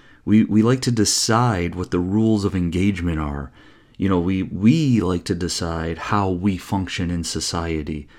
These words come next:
You know, again, the problem with that is, is everybody's moral compass isn't the same. And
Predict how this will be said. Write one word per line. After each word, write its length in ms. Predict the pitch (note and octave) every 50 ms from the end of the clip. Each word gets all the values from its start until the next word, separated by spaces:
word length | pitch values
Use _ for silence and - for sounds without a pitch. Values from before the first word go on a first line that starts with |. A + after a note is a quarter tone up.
| - - - - - - _ _ -
You 140 | - F#2 F2
know, 120 | E2 - -
again, 560 | F2 F2 F2+ A2+ A#2+ A#2 F#2+ E2+ D#2+ D#2+ - - - _ _ _ _ _ _ _ -
the 100 | - -
problem 340 | A2+ - A2+ G2 G2 G#2 G2+
with 140 | G2 F2+ -
that 260 | G2+ G2+ G#2+ B2 A2+
is, 160 | F#2 E2+ E2
is 240 | E2+ E2 D#2 D#2 - - _ -
everybody's 880 | - G#2+ G#2+ A2+ A2+ A2 G#2+ G#2+ G#2+ G#2 G#2 G2 G2 G2 G2 F#2+ F2+ E2+
moral 440 | E2+ E2 F2+ F#2 G2+ G2+ F#2+ F2+ E2+
compass 800 | - - - - C#3 C#3+ D3+ - - E2+ E2 E2+ - - - - - - - - _ _ -
isn't 360 | C3+ C3+ B2+ A#2 F#2 E2 -
the 100 | - F2
same. 540 | - - - B2 C3 A#2+ E2+ D2 D2 C#2+ - - - - _ _ - - - - _ -
And 440 | F#2+ F#2+ F#2 F2+ F2 E2+ E2+ E2+